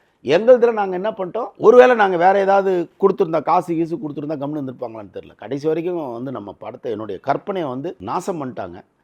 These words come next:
அது யாருக்கு நான் அந்த படம் எடுத்தனோ அவங்களுக்கு போய் சேரவே இல்லை. இலங்கை தமிழர்களுக்காக நான் அவ்வளோ ஸ்ட்ரெயின் பண்ணி எடுத்த படம் அது. என்ன, அந்த படத்துக்கு எனக்கு சம்பளம் கிடையாது. ரெண்டு வருஷ கடின உழைப்பு. ஏன்னா அந்த படம் பட்ஜெட்ல எடுக்கப்பட்ட படம். இவ்வளவுதான். ஒருவேளை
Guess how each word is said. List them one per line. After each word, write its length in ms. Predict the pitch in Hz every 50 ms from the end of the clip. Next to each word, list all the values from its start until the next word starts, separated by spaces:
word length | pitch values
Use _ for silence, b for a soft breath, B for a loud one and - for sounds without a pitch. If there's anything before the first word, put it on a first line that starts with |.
| _ _
அது 280 | _ - 113 110 113 107
யாருக்கு 460 | 104 113 135 185 - 233 233 233 226
நான் 120 | 185 175 165
அந்த 120 | 151 135
படம் 240 | - 120 135 151 147
எடுத்தனோ 360 | 131 123 123 - 110 92 87 - _ _ _ _ _ _ _
அவங்களுக்கு 460 | - - 131 165 170 160 151 123 -
போய் 180 | 160 185 175 - -
சேரவே 260 | 147 147 151 156 143
இல்லை. 200 | 117 90 - - _ _ -
இலங்கை 340 | 101 110 143 165 175 170 170
தமிழர்களுக்காக 680 | 165 151 151 151 147 139 135 131 120 - 151 180 185 185
நான் 200 | 175 147 113 110
அவ்வளோ 260 | 110 131 170 202 208 196 - -
ஸ்ட்ரெயின் 200 | 196 196 202 196
பண்ணி 160 | 190 185 170
எடுத்த 200 | 151 131 101 95
படம் 240 | - - 120 123 117
அது. 180 | 87 69 - _ _ _ _ _ _ _ _
என்ன, 200 | 107 110 113 107
அந்த 260 | 107 95 104 107 113
படத்துக்கு 240 | 101 131 151 160 175
எனக்கு 200 | 165 135 117 104
சம்பளம் 340 | - 110 127 160 175 180
கிடையாது. 280 | 147 101 85 73 67 - _ _ _ _ _ _ _ _ _ _ _ _ _ -
ரெண்டு 320 | 90 113 143 165 185 190
வருஷ 240 | 175 151 - - 117
கடின 360 | - 123 135 156 175 185 175
உழைப்பு. 420 | 139 117 120 131 120 - - - - _ _ _ _ _ _ _ _ _ _ _ _ _ -
ஏன்னா 240 | 113 135 156 170 196
அந்த 220 | 220 208 180 147
படம் 300 | 107 - 165 170 139 120
பட்ஜெட்ல 300 | 143 165 165 214 208 196
எடுக்கப்பட்ட 460 | 175 139 127 117 117 - 92 - -
படம். 240 | - - 90 85 - _ _ _ _ _ - - _
இவ்வளவுதான். 400 | - 98 113 131 135 156 165 156 -
ஒருவேளை 360 | 139 147 170 196 214 220 196